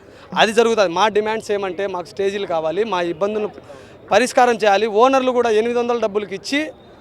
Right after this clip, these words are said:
ఎ-, ఎనిమిది వందలతోనే పంపిస్తున్నారు. ఎనిమిది వందలు అనేది కాదు, ఆర్టీసీ డ్రైవర్లకు ఎంత ఇస్తున్నారు? ముప్పై నాలుగు వేల నుంచి డెబ్బై వేలు, ఎనభై వేలు వరకు కూడా పోతా ఉంది.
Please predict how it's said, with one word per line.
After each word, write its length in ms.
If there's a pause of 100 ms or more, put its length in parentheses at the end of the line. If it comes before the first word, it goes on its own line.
(320)
ఎ-, 180
ఎనిమిది 240
వందలతోనే 360
పంపిస్తున్నారు. 640 (360)
ఎనిమిది 300
వందలు 220
అనేది 200
కాదు, 320 (300)
ఆర్టీసీ 380
డ్రైవర్లకు 400
ఎంత 120
ఇస్తున్నారు? 500 (600)
ముప్పై 220
నాలుగు 260
వేల 160
నుంచి 220
డెబ్బై 300
వేలు, 180
ఎనభై 160
వేలు 180
వరకు 160
కూడా 160
పోతా 300
ఉంది. 220